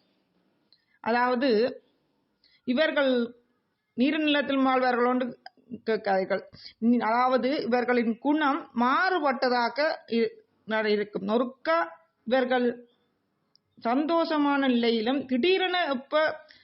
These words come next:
வேற மாறி நிலையில் மாறுவார்கள் என்று சொல்ல முடியாது இந்த கடகராசி என்பவர்களை. வெளியூர் பயண சூழ்நிலையும் கூடும்.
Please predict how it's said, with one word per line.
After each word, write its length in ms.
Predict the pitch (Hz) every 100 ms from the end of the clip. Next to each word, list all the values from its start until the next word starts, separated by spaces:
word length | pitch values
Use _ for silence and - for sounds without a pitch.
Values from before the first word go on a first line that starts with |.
| _
வேற 280 | 240 277 302
மாறி 280 | 285 285 277
நிலையில் 500 | 254 254 254 277 -
மாறுவார்கள் 640 | 240 262 302 294 269 247
என்று 280 | 240 240 294
சொல்ல 300 | 302 247 247
முடியாது 460 | 220 214 208 214 247
இந்த 160 | 254
கடகராசி 600 | 254 226 247 254 226 233
என்பவர்களை. 580 | 214 208 208 196 202 196 202 _ _ _ _ _ _ _ -
வெளியூர் 500 | 254 349 403 381 -
பயண 340 | 269 277 277 302 - - _ -
சூழ்நிலையும் 680 | 285 320 330 311 269 262 339 - _ -
கூடும். 400 | 269 254 240